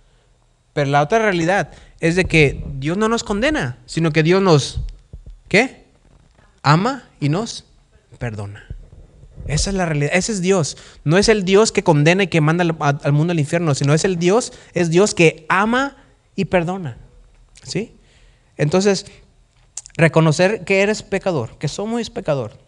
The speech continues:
Reconocer que necesitamos a Jesús en nuestra vida. Necesitamos reconocer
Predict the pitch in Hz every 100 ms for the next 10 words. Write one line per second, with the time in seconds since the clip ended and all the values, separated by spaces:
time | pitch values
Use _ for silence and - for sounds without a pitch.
0 | _ _ _ _ _ _ _ _ _ -
1 | 160 165 165 156 214 233 220 180 151 151
2 | 170 208 - 180 160 - 233 202 160 -
3 | 139 123 104 123 _ _ _ _ _ _
4 | _ _ _ _ _ _ _ _ _ _
5 | _ _ _ _ _ _ _ _ _ _
6 | _ _ _ _ _ _ _ _ - 147
7 | 147 143 165 180 190 175 147 143 135 151
8 | 185 -